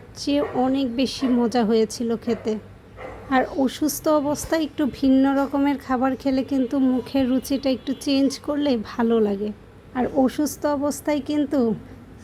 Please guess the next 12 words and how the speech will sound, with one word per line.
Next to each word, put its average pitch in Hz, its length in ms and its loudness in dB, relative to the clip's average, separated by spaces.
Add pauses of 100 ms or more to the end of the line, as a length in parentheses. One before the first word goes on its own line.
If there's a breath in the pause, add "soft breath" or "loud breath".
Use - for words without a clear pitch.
সবার 262 500 2
অন্যদের 269 480 2
হাতের 254 360 -4
খাবার 254 360 -2
খেতে 262 380 -4
অনেক 262 340 0 (100)
মন 226 240 2
চায়, 214 260 -2 (520)
যেমনটা 254 380 0
আমারও 247 460 -2
ইচ্ছে 226 300 -4
করছে। 214 500 -4